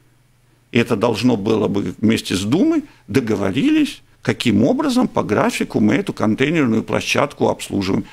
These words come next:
Или вообще просто приняли решение, сколько стоит обслуживание этой контейнерной площадки, и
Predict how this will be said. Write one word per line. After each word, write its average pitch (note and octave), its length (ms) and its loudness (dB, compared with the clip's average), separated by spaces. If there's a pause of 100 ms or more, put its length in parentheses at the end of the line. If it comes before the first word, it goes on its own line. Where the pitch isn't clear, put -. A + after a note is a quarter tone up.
(140)
Или D#4+ 180 4
вообще - 340 0
просто - 300 -4
приняли A2+ 420 2
решение, A2+ 380 0
сколько G#2 380 -4
стоит G#2+ 540 -2
обслуживание A2 580 0
этой A2 160 -6
контейнерной A2+ 600 0
площадки, D4+ 720 0 (500)
и D3+ 320 2